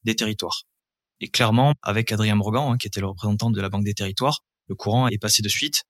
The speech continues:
Et, euh, c'est vraiment ça qui nous a rapprochés. C'est vraiment cet événement, à l'initiative de la mairie, qui nous a permis d'aller plus loin, euh, dans la démarche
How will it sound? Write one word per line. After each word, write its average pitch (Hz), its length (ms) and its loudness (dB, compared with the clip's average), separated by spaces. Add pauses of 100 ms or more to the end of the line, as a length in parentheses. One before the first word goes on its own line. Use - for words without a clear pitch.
(280)
Et, 101 220 2
euh, 95 260 2
c'est - 160 4
vraiment 104 180 0
ça 139 160 4
qui - 140 -4
nous 110 100 2
a 107 40 2
rapprochés. 110 320 2
C'est - 100 2
vraiment 117 180 4
cet 123 220 2
événement, 139 380 4 (280)
à 120 60 0
l'initiative 123 600 2 (260)
de 113 100 4
la 113 100 6
mairie, 113 240 2
qui - 160 -2
nous 104 160 2
a 113 260 2
permis 107 280 2
d'aller 104 220 -2
plus - 180 -2
loin, 113 320 2
euh, - 20 0
dans 101 140 2
la 101 80 0
démarche 101 420 2